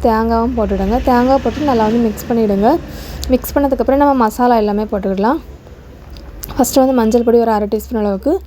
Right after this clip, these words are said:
இதுல வந்து ஒரு, ஒரு டேபிள் ஸ்பூன் அளவுக்கு வத்தல் பொடி. வத்தல் பொடி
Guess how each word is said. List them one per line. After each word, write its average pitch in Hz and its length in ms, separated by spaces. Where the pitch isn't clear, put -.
இதுல 254 160
வந்து 262 200
ஒரு, 247 160
ஒரு 233 160
டேபிள் 233 240
ஸ்பூன் 226 180
அளவுக்கு 202 280
வத்தல் 214 320
பொடி. 208 160
வத்தல் 247 280
பொடி 254 120